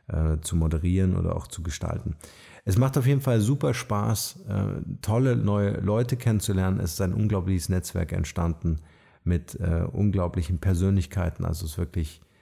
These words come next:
ähm, eine tolle Idee, so einen Podcast überhaupt zu initiieren, um einfach so den persönlichen Netzwerkkreis einfach auch zu erweitern. Und genau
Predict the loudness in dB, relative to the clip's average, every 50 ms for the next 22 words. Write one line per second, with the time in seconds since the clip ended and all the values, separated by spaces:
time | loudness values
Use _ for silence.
0 | _ _ _ _ _ -6 -2 0 2 2 2 2 2 0 -2 -4 -6 -8 -8 -8
1 | -8 -6 -6 -4 -4 -4 -6 -6 -6 -6 -6 -8 -10 -8 -6 -4 -4 -2 -2 -4
2 | -4 -2 0 2 2 2 2 2 0 0 0 0 0 2 2 2 2 2 2 0
3 | -2 -4 -6 -4 -2 -2 -2 -2 -2 -2 -2 0 0 0 0 0 -2 -4 -6 -6
4 | -4 0 2 2 2 2 0 -2 -4 -4 -2 0 0 2 2 2 2 2 2 0
5 | 0 0 -2 -2 -2 -2 -4 -2 -2 -4 -4 -6 -6 _ 0 2 2 2 2 0
6 | -6 -14 -20 -20 _ _ _ -4 0 2 2 2 2 2 2 4 4 4 4 2
7 | 2 2 2 2 4 2 0 -2 -6 -14 _ _ _ _ 0 2 2 2 0 -2
8 | -4 -6 -4 -2 -2 0 0 0 0 -2 -4 -6 -12 -18 -20 _ -12 -8 -6 -4
9 | -2 -2 0 -2 -2 -2 -2 -4 -4 -4 -4 -4 -4 -4 -6 -4 -4 -2 -2 0
10 | 0 -2 -2 -2 -2 -2 -4 -4 -6 -8 -14 -20 -20 -20 -20 -20 -8 -2 0 2
11 | 2 4 4 4 2 2 0 -2